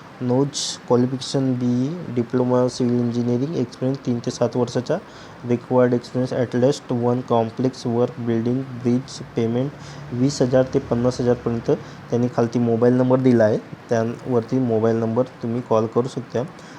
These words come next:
नाईन थ्री सेवन झिरो फोर थ्री सेवन टू फाईव्ह एट. ठीक आहे, त्यानंतर गडचिरोली ते प्रतिष्ठित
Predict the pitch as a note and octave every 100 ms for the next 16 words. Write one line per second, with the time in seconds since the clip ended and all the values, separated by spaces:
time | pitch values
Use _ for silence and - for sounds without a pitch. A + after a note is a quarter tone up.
0 | - B2 A#2+ B2 B2 C#3 - A#2 A#2 A#2
1 | C#3 D3 A#2+ A2+ - C#3+ - B2 A2 A2
2 | F3 G#3+ C#3 A2+ G2 F#2+ - - - -
3 | - F#3+ F3+ G#2+ - - - - - B2
4 | C3 C3+ D3 C3 C3 B2+ C#3+ C#3 C#3+ C#3+
5 | C3 B2 C3+ -